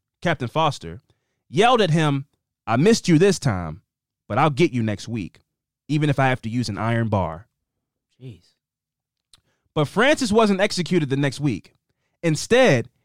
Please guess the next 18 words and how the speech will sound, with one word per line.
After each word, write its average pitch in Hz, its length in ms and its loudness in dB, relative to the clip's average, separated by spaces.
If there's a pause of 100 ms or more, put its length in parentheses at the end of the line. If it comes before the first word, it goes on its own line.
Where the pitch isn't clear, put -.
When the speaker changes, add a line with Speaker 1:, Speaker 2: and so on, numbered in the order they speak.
Speaker 1:
he 220 140 -2
made 208 200 2
headlines 180 480 2
in 160 100 0
Louisiana, 156 720 -2 (200)
and 143 140 -2
his 156 120 0
case 226 320 0
even 170 260 -2
landed 160 280 0
at 139 80 0
the 120 80 -6
Supreme 160 460 -4
Court. 123 300 -10 (1300)
After 214 260 -2
the 160 100 -2
botched 196 420 2
execution, 170 720 -2